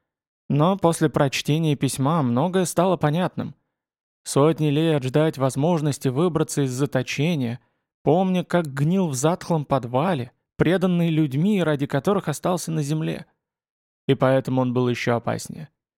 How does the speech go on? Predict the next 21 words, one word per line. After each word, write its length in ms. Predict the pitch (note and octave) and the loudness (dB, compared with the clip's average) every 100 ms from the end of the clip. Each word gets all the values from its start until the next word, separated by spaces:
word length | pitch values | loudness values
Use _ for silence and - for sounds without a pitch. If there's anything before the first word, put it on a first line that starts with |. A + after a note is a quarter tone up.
| _ _ _ _ _ _ | _ _ _ _ _ _
Я 180 | - C3+ | 0 2
лежал 300 | C3+ C3 C#3+ | 4 2 2
на 120 | C3 | 2
мягкой 360 | C3 C3+ - C3+ | 0 -2 -2 -4
кровати, 500 | - C3 C3 C#3+ C#3+ | 0 0 2 0 0
устланной 680 | C3+ C#3+ - C#3 C#3+ C#3 C#3+ | -2 -2 -2 -2 0 -2 -4
теплым 420 | - C#3 C#3+ C3 | -2 -2 -2 -4
покрывалом, 640 | C3+ - C3 C#3 A#2+ B2 - _ _ _ | -4 -4 0 0 0 -4 -10 _ _ _
в 120 | - | -2
полной 340 | D3+ D#3 D3+ | 2 4 2
темноте, 600 | C#3 C3+ C3 B2+ - B2 - _ _ _ - | -2 -2 -2 -2 -2 -4 -6 _ _ _ 0
и 60 | |
раз 240 | C#3 C#3 D#3 | 2 4 2
за 160 | C#3 | 2
разом 300 | E3+ D#3 D#3+ | 2 2 0
прокручивал 640 | D3 D#3+ D#3 D3+ - D#3+ D3+ | -2 -2 -2 -2 0 0 -2
в 60 | |
голове 340 | C#3+ D#3 D3 D3+ | 0 0 0 -2
события 560 | - C#3+ D3 C#3 D3+ | -2 -2 -2 0 -2
той 260 | C#3+ D3 C#3+ | 2 2 2
ночи, 460 | C#3+ C#3 B2 - | 0 -2 -4 -10